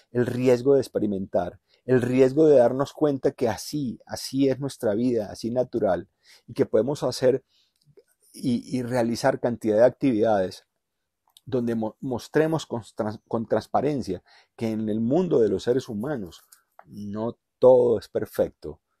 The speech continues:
y que pareciera que, por ejemplo, aquí en una pantalla tengo que presentarlo todo perfecto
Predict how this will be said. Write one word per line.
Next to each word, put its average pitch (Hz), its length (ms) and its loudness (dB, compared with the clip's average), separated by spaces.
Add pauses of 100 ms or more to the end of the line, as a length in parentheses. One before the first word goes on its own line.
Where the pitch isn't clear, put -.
(140)
y 110 100 -10
que - 140 0
pareciera 107 540 2
que, 98 100 -4
por 101 160 -4
ejemplo, 95 360 -2
aquí 113 280 -6
en 98 100 -6
una 104 160 -8
pantalla 90 600 -6 (300)
tengo 123 260 -12
que 156 100 -12
presentarlo 127 640 -6
todo 127 280 -2
perfecto 104 600 -4